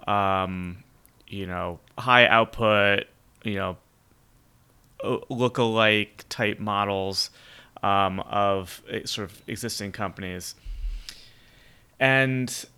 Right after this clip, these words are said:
uh, they also own, like, a content studio in China and a sort of subscription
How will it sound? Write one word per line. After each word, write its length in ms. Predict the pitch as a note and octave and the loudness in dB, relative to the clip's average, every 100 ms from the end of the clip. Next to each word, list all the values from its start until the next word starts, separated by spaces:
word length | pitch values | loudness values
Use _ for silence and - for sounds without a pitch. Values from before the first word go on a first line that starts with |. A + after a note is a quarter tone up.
| - | -2
uh, 440 | B2+ B2 A#2+ A#2+ C3 | 2 4 4 2 0
they 120 | D#3+ | 2
also 320 | E3+ E3+ D#3+ | 2 2 0
own, 240 | D3 D3 | 0 0
like, 100 | B2+ | -2
a 100 | A2+ | -4
content 580 | - - F3 F3 F3+ D#3+ | -6 -4 -4 -2 -2 -2
studio 440 | - E3 D#3+ D#3+ D#3 | -2 0 2 4 4
in 100 | D3+ | 2
China 800 | - D3 C#3+ C#3 C3+ C3 B2 A2+ | 2 2 2 2 4 4 4 2
and 280 | A2 G#2+ G#2 | 0 0 2
a 280 | G2+ G2+ F2+ | 2 0 -2
sort 260 | - A2+ G#2+ | -4 -2 -2
of 140 | G2+ | -2
subscription 1200 | - - - A#2 - A#2 A#2 A2+ A2 G#2+ G#2 G2+ | -4 -4 -6 -6 -2 0 0 0 0 -2 -4 -6